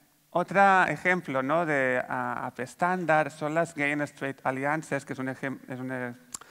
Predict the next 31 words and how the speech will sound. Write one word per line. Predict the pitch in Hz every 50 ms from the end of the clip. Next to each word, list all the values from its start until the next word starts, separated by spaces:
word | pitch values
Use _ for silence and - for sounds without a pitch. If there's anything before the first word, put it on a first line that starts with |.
| - - - - - _ -
am, | - 135 127 127 127 123 120 117 113 113 113 113 113 113 113 110 113 110 110 - - - _ _
una | - 131 131
experiencia | 135 - - 143 131 135 135 135 131 135 139
a |
nivel | 127 127 123 127
internacional | 135 131 127 139 131 131 131 - - 123 123 139 151 151 143 139 143 151 147 - - - - _ _ _ _
que | - 131
es | 131 - - - _
ta-, | - 147
también | - _ - 127 123 127 127 127
muy | 127 135 135 135 131 127
reconocida | 123 127 123 135 123 123 123 - 151 147 143
porque | 139 131 127 123 -
tiene | - 123 131
mucha | 131 135 127 - 139
evidencia | 139 139 135 147 151 147 - 156
de | 143 143 135 -
cómo | - 175 175 165 156 135 -
personas | - 127 123 - - 160 156 147 139 - -
L | 135 131 131
G | - 143 135
T | 143 135
B | 131 135 135
I | 135 127 117 113 - _ _ _ _
y | - 127
no | 127 131 135 139 139 -
L | - 139 127 123 123
G | - 135 -
T | - 135
B | 135 139 143
I | 156 165 175 208 339 -